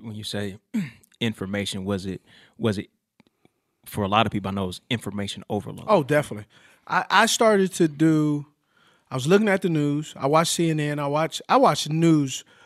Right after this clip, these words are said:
Speaker 2: already because I like to just know something of what's going on.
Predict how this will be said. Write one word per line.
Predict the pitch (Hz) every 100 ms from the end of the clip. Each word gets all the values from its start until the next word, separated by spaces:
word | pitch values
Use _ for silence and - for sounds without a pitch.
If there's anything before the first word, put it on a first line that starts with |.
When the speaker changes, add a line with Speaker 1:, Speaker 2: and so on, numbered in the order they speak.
| _ -
Speaker 2:
already | 151 170 160
because | 147 139 160
I | 151
like | 156 160 196 214
to | 190
just | 143 160 139 - _ _ _ _ -
know | 139 135 127 127 151 170 180 - _ - -
something | - - - 156 156 180 165
of | 160
what's | 151 160 -
going | 165 160 160
on. | 165 165